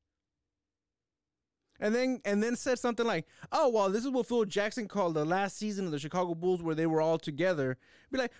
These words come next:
"Oh, that makes sense. That's where they took that from." And then they went, they had Jordan, so they took Jordan and, and they pretty much made something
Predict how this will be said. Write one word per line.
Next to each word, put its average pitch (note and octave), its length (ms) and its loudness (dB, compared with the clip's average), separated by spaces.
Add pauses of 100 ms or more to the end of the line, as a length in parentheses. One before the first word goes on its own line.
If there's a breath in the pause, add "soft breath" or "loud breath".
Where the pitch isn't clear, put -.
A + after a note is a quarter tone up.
"Oh, C4+ 120 2
that D#4+ 160 2
makes C4+ 200 0
sense. A3+ 260 0 (100)
That's G3+ 320 -2
where D#4 80 2
they C#4+ 120 0
took - 280 -4
that A3 200 0
from." D#3+ 300 0 (100)
And C#3+ 120 -2
then F3 80 0
they E3+ 80 2
went, G3+ 340 0
they F3 120 2
had A#3 240 -2
Jordan, A#3 280 2
so F#3 120 -2
they F#3 120 2
took A3+ 300 -2
Jordan G3+ 360 2
and, E3 180 0
and F3 200 0
they F#3+ 120 4
pretty B3+ 340 -4
much C4 220 2
made A3 180 0
something F#3 280 -2